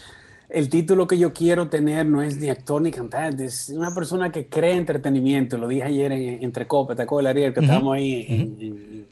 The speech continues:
Speaker 1: con los muchachos.
Speaker 2: Sí.
Speaker 1: Eh, a mí me gusta entretener y yo voy a procurar tratar hasta que Dios me, me dé, me dé vida y salud de, de seguir entreteniéndolos en cualquier plataforma.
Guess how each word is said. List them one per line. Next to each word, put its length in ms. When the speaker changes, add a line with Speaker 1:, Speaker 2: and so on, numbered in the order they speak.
Speaker 1:
con 100
los 80
muchachos. 520
Speaker 2:
Sí. 420
Speaker 1:
Eh, 880
a 100
mí 100
me 100
gusta 200
entretener 480
y 200
yo 160
voy 140
a 120
procurar 800
tratar 680
hasta 260
que 180
Dios 380
me, 320
me 200
dé, 600
me 120
dé 120
vida 200
y 60
salud 420
de, 320
de 140
seguir 320
entreteniéndolos 1120
en 180
cualquier 360
plataforma. 720